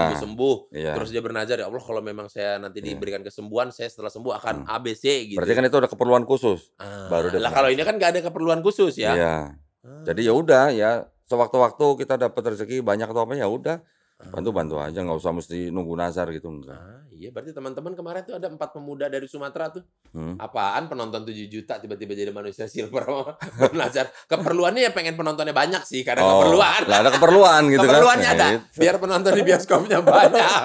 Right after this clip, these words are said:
Speaker 2: Benar.
Speaker 1: Eh, tapi kalau ini, ini mau nanya
Speaker 2: Oh,
Speaker 1: nih.
Speaker 2: oh.
Speaker 1: Kadang-kadang ada, ada melihat orang saya menyumbang, membangun
Speaker 2: Hmm.
Speaker 1: musola atau masjid.
Speaker 2: Hmm.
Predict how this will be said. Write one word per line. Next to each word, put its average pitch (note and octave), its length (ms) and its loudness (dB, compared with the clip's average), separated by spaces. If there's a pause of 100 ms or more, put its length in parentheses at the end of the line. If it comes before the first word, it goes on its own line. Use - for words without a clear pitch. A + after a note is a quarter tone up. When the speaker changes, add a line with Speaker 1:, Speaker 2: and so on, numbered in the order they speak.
(920)
Speaker 2:
Benar. G#2 600 2
Speaker 1:
Eh, F#2 80 6
tapi F3+ 160 6
kalau E3+ 140 4
ini, F3 140 -4
ini C#3+ 100 -6
mau C3+ 140 -6
nanya G#2+ 200 -4
Speaker 2:
Oh, G2 80 -4
Speaker 1:
nih. E2 120 -12 (160)
Speaker 2:
oh. F2+ 180 -8 (600)
Speaker 1:
Kadang-kadang F#3 760 -4
ada, C#3+ 560 -4 (500)
ada A2+ 280 -4
melihat G2+ 360 -6
orang G2+ 300 -4
saya F#2+ 340 -10 (180)
menyumbang, C3+ 600 -4
membangun G#2+ 640 -8
Speaker 2:
Hmm. - 120 -20
Speaker 1:
musola A2 420 -4
atau A2 140 -8
masjid. G#2 360 -10
Speaker 2:
Hmm. F2 340 -6